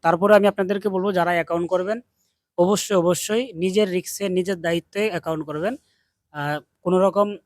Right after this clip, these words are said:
আমাকে ইনভলভ করবেন না। আমি তাদের কোনো কোম্পানির সাথে জড়িত নই, এমনকি আমি just একটা সাধারণ ইউজার, ঠিক আছে? তো অবশ্যই যদি মেক করতে চান ভিডিও, আ, সরি, ক্রিয়েট করতে চান অ্যাকাউন্ট, প্রিমিয়াম করতে চান,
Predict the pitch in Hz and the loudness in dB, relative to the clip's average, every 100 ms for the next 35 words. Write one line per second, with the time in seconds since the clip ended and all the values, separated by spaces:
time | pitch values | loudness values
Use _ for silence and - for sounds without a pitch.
0 | _ _ 180 170 175 202 175 170 180 185 | _ _ 0 0 -2 -2 -2 0 0 0
1 | 170 160 170 190 165 156 165 156 165 165 | -2 -2 -2 -2 -2 -4 -6 -4 -6 -6
2 | 170 160 147 160 170 - 170 165 190 170 | -6 -6 -8 -10 -10 -8 -8 -6 -6 -8
3 | 156 165 180 151 147 - 240 _ _ _ | -10 -8 -8 -8 -12 -14 -14 _ _ _
4 | 156 160 160 - 165 180 - 156 160 175 | -6 -4 -4 -6 -8 -8 -6 -4 -2 -2
5 | 156 156 196 - _ _ _ _ _ 240 | -2 -2 -4 -6 _ _ _ _ _ -2
6 | 262 196 135 _ _ _ _ _ _ _ | -2 -2 -12 _ _ _ _ _ _ _
7 | 165 160 160 196 180 180 165 175 180 180 | 0 2 0 -4 -2 0 0 0 -2 -6
8 | 151 165 180 180 160 165 170 165 160 160 | -6 -6 -2 -2 -2 -4 -2 -2 -2 -4
9 | 139 - 156 147 _ _ 175 175 - 170 | -6 -8 -8 -10 _ _ -2 0 -4 -6
10 | 165 151 156 147 160 180 165 175 165 156 | -6 -6 -6 -6 -4 -4 -2 -2 -2 -4
11 | 143 147 151 139 202 | -6 -14 -12 -6 -6